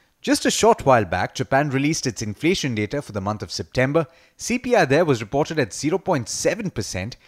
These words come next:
That's flat on a sequential basis and in line with expectations. Let's turn now to the updates from India.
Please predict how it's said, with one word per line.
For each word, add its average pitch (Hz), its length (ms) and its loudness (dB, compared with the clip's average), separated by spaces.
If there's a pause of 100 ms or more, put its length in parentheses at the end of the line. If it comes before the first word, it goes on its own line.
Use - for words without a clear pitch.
(160)
That's 104 200 -6
flat 131 360 0
on 113 80 -2
a 104 40 -4
sequential 110 540 -6
basis 104 480 -4
and 127 220 -4
in 170 260 -4
line 113 280 0
with 127 120 -2
expectations. - 800 -4 (680)
Let's 220 220 2
turn 220 220 4
now 170 180 4
to 175 120 -4
the 143 160 0
updates 151 400 0
from 139 160 -2
India. 135 320 -2